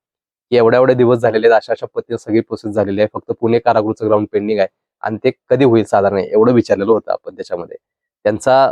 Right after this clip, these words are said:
जो उत्तर आलंय ते उत्तर त्याने काय सांगितलंय, सदर पोलीस भरती दोन हजार बावीस तेवीस ही सुरू आहे, एवढंच उत्तर दिलेलं आहे, बाकीचं काही उत्तर दिलेलं नाहीये, बाकीचं काही उत्तर दिलेलं नाही, लक्षात ठेवा. एकंदरीत बाकी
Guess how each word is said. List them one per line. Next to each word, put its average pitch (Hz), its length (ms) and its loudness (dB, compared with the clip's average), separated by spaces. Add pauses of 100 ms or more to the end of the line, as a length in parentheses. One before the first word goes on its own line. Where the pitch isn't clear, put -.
(140)
जो 131 80 4
उत्तर 123 280 2
आलंय 92 220 0 (280)
ते 107 40 2
उत्तर 113 320 -2
त्याने 120 160 2
काय 120 100 2
सांगितलंय, 113 440 0 (480)
सदर 131 180 0
पोलीस 123 280 0
भरती 120 240 0
दोन 113 140 2
हजार 117 100 0
बावीस 113 380 0
तेवीस 101 400 -4
ही 113 140 0
सुरू 120 300 0
आहे, 98 300 0
एवढंच 110 300 0
उत्तर 107 180 -6
दिलेलं 98 320 -4
आहे, 110 60 0 (300)
बाकीचं 101 420 -8
काही 101 200 0
उत्तर 98 280 -4
दिलेलं 92 360 -6
नाहीये, 87 220 -8 (760)
बाकीचं 101 380 -2
काही 110 300 0
उत्तर 107 260 -2
दिलेलं 95 300 -6
नाही, 90 120 -4
लक्षात - 180 -10
ठेवा. - 180 -20 (800)
एकंदरीत 127 440 0 (440)
बाकी 131 520 0